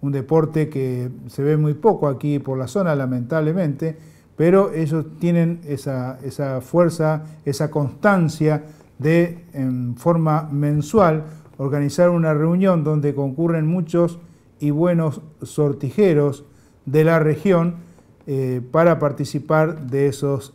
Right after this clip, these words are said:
encuentros. Pero para hablar un poquito mejor, más en detalle de esto que les acabo de, de informar de alguna manera, está Sergio Dorronsoro, el actual presidente de El Aljibe de Poblet.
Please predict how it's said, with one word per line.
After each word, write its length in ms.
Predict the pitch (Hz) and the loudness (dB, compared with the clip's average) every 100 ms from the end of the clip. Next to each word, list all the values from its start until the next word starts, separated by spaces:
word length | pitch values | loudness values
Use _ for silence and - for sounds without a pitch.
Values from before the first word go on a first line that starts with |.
| - | -8
encuentros. 640 | 131 123 135 120 107 110 - | -8 -4 -4 -4 -6 -10 -6
Pero 440 | 135 139 135 135 | -2 0 0 -2
para 220 | 143 147 151 | -2 0 0
hablar 280 | 175 214 | 0 -2
un 120 | 196 160 | -2 -4
poquito 340 | 165 175 165 | -6 -4 -4
mejor, 360 | 156 156 175 170 | -4 0 0 2
más 280 | 170 165 160 | -2 -2 -4
en 100 | 139 | -4
detalle 680 | 135 151 160 147 143 147 - - _ _ | -4 -4 -2 -2 -4 -6 -10 -20 _ _
de 120 | 131 | -2
esto 280 | 147 147 139 | -2 -2 -6
que 140 | 135 117 | -4 -8
les 320 | 117 113 - _ | -8 -10 -16 _
acabo 540 | 123 113 147 139 131 | -14 -4 -2 0 -2
de, 280 | 117 110 110 - | -4 -6 -8 -10
de 160 | 135 | -4
informar 640 | 143 - 143 156 165 160 131 | -4 -4 -4 -2 0 0 -2
de 100 | 127 | -4
alguna 300 | 123 143 143 | -4 -4 -4
manera, 460 | 160 160 139 143 - - _ _ _ | -2 -2 -2 -6 -10 -20 _ _ _
está 400 | 131 - 165 160 | -10 0 2 2
Sergio 440 | 156 175 - 156 | 0 -2 2 2
Dorronsoro, 800 | 143 139 143 139 190 165 147 147 - - - _ - | 2 0 -2 0 6 6 6 0 -10 -20 -20 _ -6
el 320 | 143 139 127 - - | -2 -2 -2 -10 -6
actual 440 | 143 - 190 180 | -4 4 2 4
presidente 1000 | 185 170 170 185 180 135 - 143 139 - - | 0 2 2 2 2 0 0 0 0 -6 -18
de 420 | 151 131 147 156 156 | -10 0 2 2 -2
El 180 | 151 143 | -2 -2
Aljibe 720 | 127 - 156 147 143 143 147 - | -4 -4 -2 2 0 0 -4 -10
de 340 | 127 120 127 | -8 -6 -6
Poblet. 440 | 123 123 117 107 | -6 -6 -6 -8